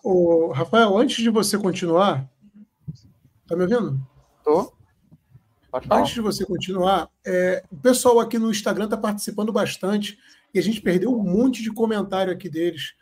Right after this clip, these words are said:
Speaker 1: O Vitinho,
Speaker 2: É.
Speaker 1: mil novecentos e oitenta e um,
Speaker 2: É,
Speaker 1: falando
Speaker 2: meu
Speaker 1: que
Speaker 2: amigo
Speaker 1: os
Speaker 2: Vitor.
Speaker 1: caras, os caras jogaram com duas linhas baixas. Ele fala também que tem que emprestar o Lelê, o Braz, o Ione, o elenco tá muito cheio.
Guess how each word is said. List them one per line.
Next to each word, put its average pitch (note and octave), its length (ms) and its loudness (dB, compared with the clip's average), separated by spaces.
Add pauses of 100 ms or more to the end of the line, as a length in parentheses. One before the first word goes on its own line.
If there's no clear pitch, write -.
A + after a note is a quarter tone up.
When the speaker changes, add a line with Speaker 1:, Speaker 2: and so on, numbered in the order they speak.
(280)
Speaker 1:
O F#3+ 80 -4
Vitinho, A3 420 2
Speaker 2:
É. - 20 2
Speaker 1:
mil A#3 80 2
novecentos A3 340 0
e - 20 0
oitenta G#3+ 340 -2
e F#3+ 60 4
um, G#3 340 0
Speaker 2:
É, - 40 -18 (220)
Speaker 1:
falando G3 400 8
Speaker 2:
meu A3+ 100 4
Speaker 1:
que G3 60 0
Speaker 2:
amigo F3+ 180 4
Speaker 1:
os D#3 60 -4
Speaker 2:
Vitor. C#3+ 180 -2
Speaker 1:
caras, G#3+ 140 -4 (500)
os F#3 100 -14
caras G#3+ 200 2
jogaram G#3 280 2
com G3 220 -6
duas G#3 300 2
linhas F#3+ 240 -2
baixas. F3 580 -4 (240)
Ele G3+ 180 2
fala A3 240 2
também G#3 220 -4
que G#3 80 -10
tem G#3+ 140 -6
que G#3 80 -4
emprestar G3+ 400 -4
o G3+ 60 -2
Lelê, G3 400 2
o F3+ 60 4
Braz, F#3 400 0
o F3+ 80 -6
Ione, F#3 400 -2
o F3+ 40 0
elenco F#3+ 240 -4
tá F3 120 -6
muito F3+ 180 -10
cheio. F#3+ 560 -2